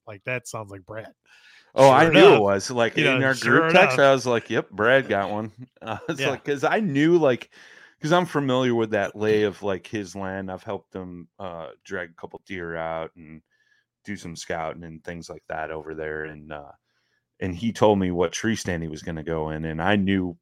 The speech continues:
Speaker 2: where his stand was. And the direction that that crack came from, I was like, "Yep, Brad's
Speaker 1: Yep.
Speaker 2: done."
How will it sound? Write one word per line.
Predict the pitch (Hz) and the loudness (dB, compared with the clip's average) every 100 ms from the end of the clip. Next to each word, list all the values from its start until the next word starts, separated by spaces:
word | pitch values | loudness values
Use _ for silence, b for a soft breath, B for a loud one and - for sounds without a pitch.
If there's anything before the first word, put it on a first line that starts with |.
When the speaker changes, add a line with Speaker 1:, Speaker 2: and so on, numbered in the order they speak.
| _ | _
Speaker 2:
where | 90 90 87 82 | -10 -4 -4 -4
his | 87 80 | -8 -12
stand | - 85 78 | -10 -8 -8
was. | 78 90 85 80 - _ b b b b b b | -6 -4 -2 -4 -10 _ b b b b b b
And | 110 101 95 - | 0 2 0 -4
the | 104 | -2
direction | 85 92 98 101 101 - 117 | 0 2 4 4 2 -2 -2
that | 107 98 - _ _ | 0 -2 -4 _ _
that | 107 104 90 - | 2 4 2 -4
crack | - 107 101 104 - - | -6 2 2 2 -2 -8
came | 113 113 | -2 -2
from, | 107 127 135 | -2 -2 0
I | 120 | 0
was | 92 85 | -2 -4
like, | 85 - | -8 -6
"Yep, | 78 _ | -8 _
Brad's | 87 87 - | -2 -2 -2
Speaker 1:
Yep. | - | -8
Speaker 2:
done." | 80 | -10